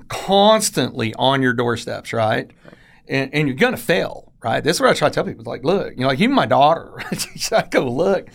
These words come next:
Speaker 1: I'm the only one not up her ass right now," right? So she's twenty-one. She's trying to figure out, she's taking a year off from school. You know, she got herself a job. She's self-reliant. You know, she's paying her own bills, whatnot. And, uh,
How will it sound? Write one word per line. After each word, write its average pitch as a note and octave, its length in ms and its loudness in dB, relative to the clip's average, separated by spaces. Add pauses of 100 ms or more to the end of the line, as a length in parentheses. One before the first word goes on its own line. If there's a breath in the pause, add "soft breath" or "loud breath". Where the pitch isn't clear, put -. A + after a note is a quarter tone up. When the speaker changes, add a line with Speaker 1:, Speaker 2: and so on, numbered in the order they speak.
(340 loud breath)
Speaker 1:
I'm C#4 100 4
the B3 100 0
only G3+ 260 6
one E3+ 180 2
not C3+ 200 6
up C3+ 160 2
her A2+ 120 2
ass A2 560 0
right A2 260 -6
now," - 380 -12 (120)
right? G#2+ 240 -4
So - 140 -16
she's - 120 -12
twenty-one. A#2 840 0 (380 loud breath)
She's - 140 -16
trying D3 200 0
to C#3+ 60 -10
figure B2+ 240 -2
out, A#2+ 160 4
she's - 120 -12
taking C3+ 260 -2
a A2+ 40 -4
year A#2 200 2
off A#2+ 200 6
from B2 120 -12
school. A2+ 800 -8
You G#2+ 80 -6
know, A2 100 -4
she - 180 -12
got B2 160 2
herself A#2+ 300 -4
a - 40 -20
job. A#2+ 580 4
She's - 160 -16
self-reliant. F3 720 2
You E3+ 60 -2
know, - 20 -2
she's D3+ 100 -10
paying C#3+ 220 -2
her C#3+ 100 0
own C#3 140 -2
bills, A#2+ 320 -6
whatnot. B2 540 -8 (560 soft breath)
And, E3 300 0
uh, C3+ 500 2